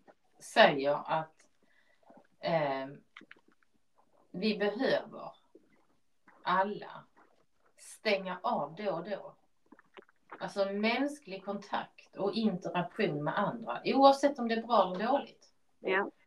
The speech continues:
Speaker 1: kräver total återhämtning då och då.
Speaker 2: Ja.
Speaker 1: Själv gör jag så här. Jag känner, mm, mm, mm, mm, mm. Eh, och det är inte för att jag är K B T-terapeut, utan det här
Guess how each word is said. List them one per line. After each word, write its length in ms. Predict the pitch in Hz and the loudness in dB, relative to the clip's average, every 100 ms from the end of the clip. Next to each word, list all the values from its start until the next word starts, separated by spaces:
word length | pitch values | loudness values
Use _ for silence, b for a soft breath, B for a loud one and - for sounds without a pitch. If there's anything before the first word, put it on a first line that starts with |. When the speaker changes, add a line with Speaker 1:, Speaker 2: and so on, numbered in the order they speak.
| _ _ _ | _ _ _
Speaker 1:
kräver 680 | - - 381 370 180 170 190 | 2 6 8 6 4 0 -4
total 540 | - 220 320 247 202 | -4 -4 2 4 4
återhämtning 760 | 240 302 196 156 - - 196 180 | 0 -4 -6 -8 -12 -16 -18 -10
då 120 | 269 254 | -4 -2
och 100 | 233 | 0
då. 300 | 277 - - _ _ _ - - _ _ - | -2 -4 -10 _ _ _ -20 -20 _ _ -8
Speaker 2:
Ja. 180 | 156 - - _ - _ _ _ _ | -4 -4 -8 _ -20 _ _ _ _
Speaker 1:
Själv 400 | - 349 359 302 | -2 0 0 0
gör 180 | 302 285 | 0 0
jag 200 | 233 214 | 0 -2
så 120 | 220 | -4
här. 380 | 233 226 240 269 - _ _ _ _ _ _ | 0 2 2 0 -6 _ _ _ _ _ _
Jag 260 | 226 269 262 | -8 -6 -4
känner, 520 | 285 247 226 226 233 233 - 226 | -4 -4 -4 -6 -6 -8 -14 -14
mm, 160 | 277 | -12
mm, 180 | 214 220 185 | -8 -10 -10
mm, 240 | 165 180 | -10 -10
mm, 160 | 180 240 | -8 -4
mm. 140 | 262 277 - _ - _ _ _ _ | -4 -4 -10 _ -20 _ _ _ _
Eh, 560 | 208 208 196 180 170 165 - - | 4 6 4 2 -2 -6 -10 -14
och 200 | - 202 | -10 -6
det 60 | 233 220 | -2 0
är 100 | 220 | 0
inte 420 | 226 - 196 185 180 | -2 -4 -2 -2 -4
för 80 | 185 | -10
att 120 | 185 | -6
jag 140 | 180 | -6
är 60 | 165 | -6
K 220 | - 165 | -6 -10
B 60 | 160 | -10
T-terapeut, 880 | - 156 143 - 135 131 - - - | -10 -8 -8 -8 -10 -10 -14 -18 -16
utan 260 | 151 - 165 | -10 -8 -6
det 80 | 165 | -2
här 320 | 170 160 | 2 2